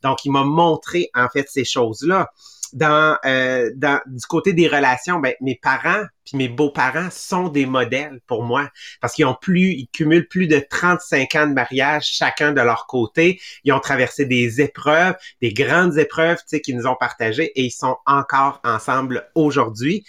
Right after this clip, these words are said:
Puis du côté de mon M L M, ben, c'est sûr qu'au départ, ma directrice Annie a été mon mentor. Elle m'a appris à faire confiance au processus puis à avoir confiance à mon instinct. Puis il y a de cela deux ans, j'ai demandé à Maria pendant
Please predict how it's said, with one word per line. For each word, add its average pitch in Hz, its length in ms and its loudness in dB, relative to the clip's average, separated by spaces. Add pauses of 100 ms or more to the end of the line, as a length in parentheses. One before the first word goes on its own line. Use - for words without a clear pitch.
(220)
Puis 139 120 -4
du 117 100 -8
côté 143 260 2
de 165 60 4
mon 160 220 4
M 139 180 4
L 123 140 4
M, 170 200 2
ben, 127 100 0
c'est 143 120 -2
sûr - 180 -2
qu'au 156 300 2
départ, 156 340 2
ma 127 140 2
directrice 131 560 -4
Annie 127 500 2
a 143 220 0
été 175 420 2
mon 127 180 4
mentor. 120 600 2 (260)
Elle 131 80 2
m'a 139 180 4
appris 131 320 0
à 143 80 2
faire 143 300 -2
confiance 165 480 2
au 147 80 0
processus - 720 -6
puis 160 260 -4 (240)
à 127 320 2
avoir 135 380 2
confiance 151 500 0
à 120 120 2
mon 120 260 2
instinct. 156 480 0 (520)
Puis 139 80 -2
il 139 40 4
y 147 40 8
a 139 60 4
de 135 120 4
cela 156 220 2
deux 147 380 4
ans, 170 140 4
j'ai 131 140 -2
demandé 127 420 2
à 127 100 2
Maria 123 440 2
pendant 120 320 0